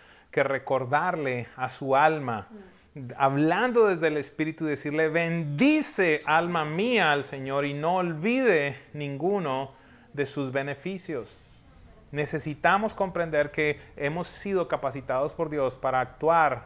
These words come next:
por encima de este espíritu que quiere gobernar nuestras vidas. Mire lo que estaba viviendo Timoteo. Si Pablo le dice esto a Timoteo, es que seguramente Timoteo estaba enfrentando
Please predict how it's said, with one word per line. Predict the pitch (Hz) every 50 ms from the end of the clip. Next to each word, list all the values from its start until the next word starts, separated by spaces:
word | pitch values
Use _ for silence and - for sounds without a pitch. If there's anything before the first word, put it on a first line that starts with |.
| - - - - - - - - - -
por | 143 135 135
encima | 127 127 120 - - - - 208 208 196 170 147
de | 135 131
este | 123 - -
espíritu | 139 - - - 156 151 143 139 127 120
que | 127 120
quiere | - - 120 123 127
gobernar | 139 139 135 127 117 117 120 120 123 120 113 - - - - - - -
nuestras | 131 120 - - 120 120 113 104
vidas. | 110 113 110 110 107 107
Mire | 123 156 185
lo | 214 226 202
que | - 185
estaba | - - 170 165 185
viviendo | 208 202 185 165 160 170 185
Timoteo. | 185 202 202 208 208 208 254 277 214 - - - - - - - - - - - - - - - - - - - - -
Si | - - - 151
Pablo | - - 185 185 202 220 240 262
le | 269 262
dice | 240 208 190 180 - 190
esto | 185 - 208
a | 202
Timoteo, | 202 196 185 185 185 - 151 135 135 143 139 - - - - - - - - - - - - - - - - - - - - - - - - - - -
es | 151 147
que | - - 160
seguramente | - 202 180 160 151 175 196 226 226 233 240 233 247 233
Timoteo | - 190 175 165 160 - 160 160 180
estaba | 175 - 180 180
enfrentando | 185 180 - 185 175 151 - 147 143 143 147 165 175 180